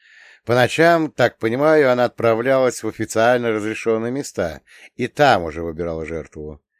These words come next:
Но при этом продолжала пить весельчака. Второй. Почему именно Сергеева? Суккуб всегда в качестве сосуда выбирает женщину,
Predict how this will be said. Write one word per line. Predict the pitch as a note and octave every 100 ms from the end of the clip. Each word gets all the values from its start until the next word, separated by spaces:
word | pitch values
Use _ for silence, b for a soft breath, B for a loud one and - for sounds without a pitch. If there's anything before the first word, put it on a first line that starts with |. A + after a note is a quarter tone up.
| b b b
Но | F#2 G#2+ F#2+
при | F#2+
этом | F#2 G#2 B2+ D#3+ D3+
продолжала | A#2+ G#2+ G2+ F2 A#2 A#2+ A#2 - _
пить | - F2+ - - -
весельчака. | F2 E2+ E2+ D#2+ - - - - _ _ _ _ _ _ _ _ _ _ _ _ _ _ _ _
Второй. | - D3+ C3 G2 F#2 _ _ _ _ _ _ -
Почему | A2 C#3+ E3 F3
именно | - C#3 C#3 B2+ B2
Сергеева? | - C3 B2+ A#2 G#2+ C#2 - - _ _ _ _ _ _ _ _ _ _ _ _ _ _ _
Суккуб | - E3+ - - F3+ E3+
всегда | - - A2 B2+ C3+
в | -
качестве | C3 A#2+ A#2 A#2
сосуда | G#2 A#2+ - D#3+ D#3 G#2+
выбирает | G#2+ G#2+ B2 A2+
женщину, | E2+ A#2+ D3+ - A#2 A2+ G#2+